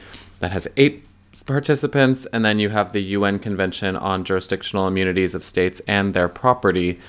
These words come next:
Um, that was signed by twenty-eight, ratified by twenty-two, um, and that's based on the I L C draft articles on jurisdictional immunity, but they are mostly just considered a codification,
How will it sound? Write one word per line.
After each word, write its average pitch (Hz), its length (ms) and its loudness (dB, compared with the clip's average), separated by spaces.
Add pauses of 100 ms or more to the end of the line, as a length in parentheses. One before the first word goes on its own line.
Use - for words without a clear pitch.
(460)
Um, 92 380 0
that 104 200 2
was 107 100 -4
signed 101 260 2
by 98 120 2
twenty-eight, 98 520 0
ratified 95 460 0
by 90 120 -2
twenty-two, 98 960 0 (440)
um, 92 420 0
and 107 180 0
that's 95 220 2
based 101 420 2
on 98 160 0
the 90 80 0
I 92 200 0 (100)
L 98 160 -4
C 92 300 -4
draft 98 560 2
articles 82 560 -2 (100)
on 90 340 0
jurisdictional 87 600 -2
immunity, 80 400 0
but 90 380 0 (420)
they 87 340 4
are 87 440 0
mostly 110 480 4
just 90 240 -4
considered 92 400 0
a 85 40 -2
codification, 85 680 -4